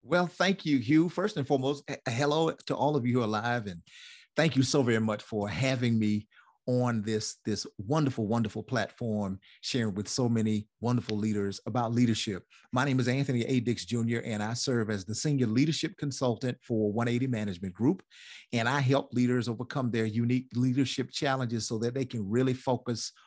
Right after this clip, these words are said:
on what they love. I believe that leadership is everything, as you've already articulated. You know, every, John Maxwell says everything rises and falls on leadership. Leadership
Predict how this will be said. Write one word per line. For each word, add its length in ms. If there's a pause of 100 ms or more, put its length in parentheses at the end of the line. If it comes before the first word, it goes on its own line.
(280)
on 440 (280)
what 320
they 160
love. 580 (720)
I 200
believe 500
that 280 (380)
leadership 540
is 140
everything, 440
as 120
you've 140
already 420
articulated. 720 (720)
You 80
know, 100
every, 240 (320)
John 220
Maxwell 380
says 260
everything 300
rises 360
and 100
falls 540
on 200
leadership. 500
Leadership 500